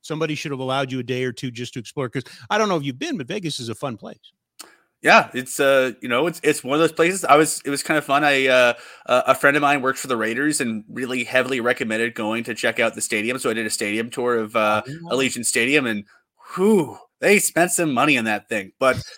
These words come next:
Speaker 2: when you wander through it, you go, "Okay, I can see them spending a couple billion on this." And, you know, they, they didn't cut corners. They, you know, it's one of those things where if you're gonna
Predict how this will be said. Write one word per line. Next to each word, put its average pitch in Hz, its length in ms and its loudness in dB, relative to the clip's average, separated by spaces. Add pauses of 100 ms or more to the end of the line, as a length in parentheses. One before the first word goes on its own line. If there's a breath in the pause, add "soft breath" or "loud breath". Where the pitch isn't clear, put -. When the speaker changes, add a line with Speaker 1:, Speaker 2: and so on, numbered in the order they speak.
(120)
Speaker 2:
when 156 100 2
you 160 80 6
wander 160 320 6
through 185 300 2
it, 131 80 -2
you 123 100 -2
go, 123 280 4 (1080)
"Okay, 185 300 8
I 208 40 10
can 233 140 0
see 214 160 4
them 175 120 2
spending 156 360 2
a 139 40 -2
couple 135 280 -4
billion 127 300 2
on 113 120 -2
this." 113 300 -2
And, 113 200 -4 (240 loud breath)
you 135 60 -12
know, 135 300 0
they, 165 140 2 (120)
they 156 100 2
didn't 202 200 2
cut - 220 0
corners. 156 420 -2
They, 135 260 0
you 139 80 -4
know, 127 140 2
it's 139 180 -6
one 147 80 0
of 151 80 4
those 147 140 2
things 147 240 -2
where 127 300 0 (200 soft breath)
if 131 160 -4
you're 123 220 -2 (100)
gonna 151 460 2